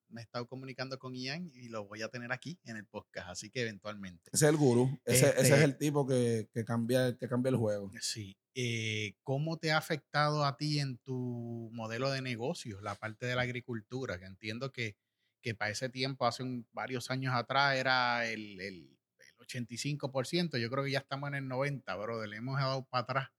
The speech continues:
Speaker 2: Yo,
Speaker 1: en,
Speaker 2: yo
Speaker 1: en la importación de los productos y, y la
Speaker 2: Lati-,
Speaker 1: agri-
Speaker 2: Latidos originalmente iba, el, el concepto de Latidos era un restaurante que se iba a alimentar cien por ciento de producto local.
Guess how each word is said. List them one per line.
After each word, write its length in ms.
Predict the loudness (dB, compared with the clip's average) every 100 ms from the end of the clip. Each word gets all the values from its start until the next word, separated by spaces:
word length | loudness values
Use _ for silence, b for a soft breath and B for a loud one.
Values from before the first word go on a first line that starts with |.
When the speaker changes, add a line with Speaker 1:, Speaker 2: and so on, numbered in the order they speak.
| _ -2
Speaker 2:
Yo, 220 | 2 4
Speaker 1:
en, 140 | 6
Speaker 2:
yo 140 | 6 6
Speaker 1:
en 40 |
la 60 | 4
importación 680 | -2 -8 -6 -6 -2 -2 0
de 100 | 0
los 120 | 0
productos 680 | 0 0 0 -2 -4 -4 -4
y, 220 | -10 -14 -4
y 60 | 2
la 160 | 4
Speaker 2:
Lati-, 160 | 4 0
Speaker 1:
agri- 40 | 4
Speaker 2:
Latidos 360 | 4 6 6
originalmente 680 | 8 8 6 4 0 -2 0
iba, 200 | 4 4 6
el, 300 | 4 2 0
el 160 | -6 -4
concepto 580 | -4 -2 -2 -2 -2 0
de 60 |
Latidos 260 | 2 4 4
era 120 | 6
un 100 | 4
restaurante 360 | 2 2 0 2
que 60 | 2
se 100 | 4
iba 40 |
a 40 | 4
alimentar 340 | 2 2 2
cien 180 | 4 2
por 120 | 2
ciento 300 | 2 0 0
de 60 | -4
producto 360 | -4 -10 -6
local. 240 | -6 -6